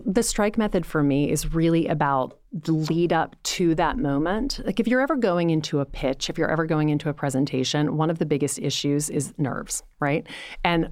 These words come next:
a lot of the issues that you run into are because you don't know how you're gonna start. And so the strike method for me is really just a clarifying moment. When I'm backstage, I wanna have that joke lined up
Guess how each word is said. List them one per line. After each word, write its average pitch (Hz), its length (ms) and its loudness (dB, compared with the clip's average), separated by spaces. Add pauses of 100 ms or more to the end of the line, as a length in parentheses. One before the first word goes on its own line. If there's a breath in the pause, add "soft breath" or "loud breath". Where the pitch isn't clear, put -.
a 180 60 4
lot 170 300 4
of 202 80 -2
the 175 220 0
issues 160 260 0
that - 120 -2
you 156 100 0
run 147 160 2
into 160 500 0 (300)
are 160 80 0
because 180 260 0
you 175 60 2
don't 175 120 0
know 180 60 0
how 151 160 -4
you're 160 140 0
gonna 151 120 0
start. - 640 -2 (420 loud breath)
And 196 140 2
so 254 80 4
the 247 100 0
strike 254 440 0
method 233 260 0
for 147 140 0
me 147 240 4
is 147 120 -4
really 175 220 2
just 165 320 -4
a 165 60 -6
clarifying 151 760 0
moment. 143 560 -2 (440 loud breath)
When 208 140 0
I'm 190 200 2
backstage, 170 760 0
I 160 80 2
wanna 151 260 2
have 160 160 -4
that 160 140 -2
joke 139 360 -2
lined 156 260 0
up 180 260 -2